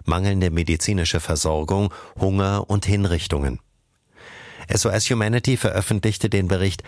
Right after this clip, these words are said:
aus Anlass der seit zehn Jahren bestehenden Seenotrettung im Mittelmeer.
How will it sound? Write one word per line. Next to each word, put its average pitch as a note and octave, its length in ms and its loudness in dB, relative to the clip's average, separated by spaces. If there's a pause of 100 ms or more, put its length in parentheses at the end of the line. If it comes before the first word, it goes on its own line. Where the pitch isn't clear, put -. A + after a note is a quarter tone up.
(140)
aus F#2+ 220 -2
Anlass G2 420 0
der F#2 160 0
seit F2 260 0
zehn A2 280 0
Jahren E2 420 0
bestehenden D#2 720 0
Seenotrettung D#2+ 920 0
im G2+ 200 0
Mittelmeer. D#2 540 -2